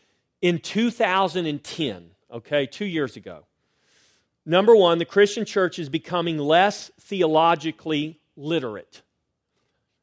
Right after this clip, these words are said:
In the Old Testament, here's what the prophet said, "There is a drought of God's word." And this, this is what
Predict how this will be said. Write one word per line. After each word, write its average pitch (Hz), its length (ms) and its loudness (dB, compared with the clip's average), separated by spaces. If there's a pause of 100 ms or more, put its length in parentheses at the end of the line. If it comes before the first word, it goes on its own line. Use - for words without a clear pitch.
In 160 60 -6
the 185 100 6
Old 202 180 4
Testament, 185 640 -2
here's 185 260 -2
what 175 160 -4
the 160 60 -12
prophet 170 460 0
said, 135 260 -6
"There 160 220 -2
is 135 100 -6
a 151 80 -2
drought 147 800 0 (500)
of 120 220 -2
God's 147 400 2
word." 127 520 -4 (1800)
And 156 160 -4
this, 214 340 6
this 214 440 4
is 180 260 2
what 165 420 2